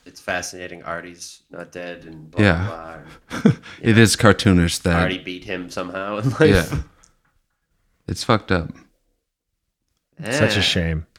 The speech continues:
Speaker 2: Yeah,
Speaker 1: Yeah.
Speaker 2: but it's super sad. He was one of the funniest dudes.
Speaker 3: I almost bought us another table to go see him at the Wilbur. I think he was supposed to be here in
Speaker 2: Yeah.
Speaker 3: November.
Speaker 2: We were legit talking about that, like, weeks ago, 'cause we saw him
Speaker 3: Right.
Speaker 2: last year, and it's like, "Oh,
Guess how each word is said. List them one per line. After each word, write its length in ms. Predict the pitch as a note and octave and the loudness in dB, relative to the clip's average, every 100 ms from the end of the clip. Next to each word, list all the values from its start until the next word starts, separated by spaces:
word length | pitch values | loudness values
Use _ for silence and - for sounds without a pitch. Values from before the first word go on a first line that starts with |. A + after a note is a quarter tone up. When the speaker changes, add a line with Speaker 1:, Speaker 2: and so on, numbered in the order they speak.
| - | -2
Speaker 2:
Yeah, 140 | A2+ G2+ | 2 2
Speaker 1:
Yeah. 180 | G2 - | 0 -2
Speaker 2:
but 100 | F2+ | 6
it's 680 | D3+ G2+ - - - - - _ _ - | 8 8 4 -2 -2 -6 -10 _ _ 0
super 260 | - - | 2 4
sad. 340 | G#2+ - D#2 F2+ | 2 0 -2 4
He 60 | |
was 140 | C3+ C#3 | 6 8
one 120 | C#3 | 6
of 60 | A#2 | 6
the 40 | |
funniest 340 | A2+ G#2 F#2 - | 6 6 4 2
dudes. 420 | F2+ E2+ - - | -2 -2 -4 2
Speaker 3:
I 340 | A2+ D3+ E3 - | 6 8 6 4
almost 440 | B2+ B2 A#2 - - | 4 8 6 4 6
bought 320 | A#2 A#2 A2+ | 8 8 4
us 340 | A2 A2 - | 4 4 2
another 360 | - G#2+ G2+ F#2+ | 0 2 2 0
table 600 | - A#2+ B2 A2+ F#2 F#2 | 4 4 6 4 4 0
to 140 | - | 0
go 160 | G2 F#2 | 0 2
see 300 | - B2 B2+ | 2 4 6
him 220 | G2 F2 | 4 2
at 120 | E2+ | 0
the 80 | F2+ | 0
Wilbur. 760 | F#2 A2+ G2+ F2+ E2+ E2+ E2 D#2+ | 4 4 4 2 0 -2 -4 -6
I 120 | - | -6
think 260 | F#2+ - C#3 | -2 0 2
he 80 | G3+ | 4
was 100 | C#3 | 4
supposed 220 | A2+ F#2+ | 2 2
to 60 | F#2+ | 2
be 180 | F#2 F2+ | 2 2
here 240 | F2+ F2 | 2 0
in 260 | - F2+ F2 | -2 2 4
Speaker 2:
Yeah. 120 | D#3+ | 4
Speaker 3:
November. 500 | D#2+ G2+ G#2+ - - - | 4 2 0 -4 -4 4
Speaker 2:
We 100 | C3 | 8
were 120 | D3+ | 8
legit 320 | C#3+ C#3+ C3+ | 8 6 4
talking 260 | - B2+ B2+ | 6 6 8
about 180 | A#2+ A2+ | 8 8
that, 120 | A2 | 8
like, 200 | G#2 G2+ | 6 6
weeks 260 | A#2 - | 4 4
ago, 240 | F2+ D#2+ A#1+ | -4 -4 -8
'cause 160 | - - | -8 4
we 80 | A#2 | 6
saw 200 | - A#2 | 8 10
him 60 | G#2+ | 10
Speaker 3:
Right. 140 | G2+ | 10
Speaker 2:
last 220 | A2+ - | 8 6
year, 120 | F#2 | 4
and 80 | E2+ | 4
it's 140 | F2+ - | 2 2
like, 120 | A#2+ | 4
"Oh, 240 | G3 F#2+ | 4 4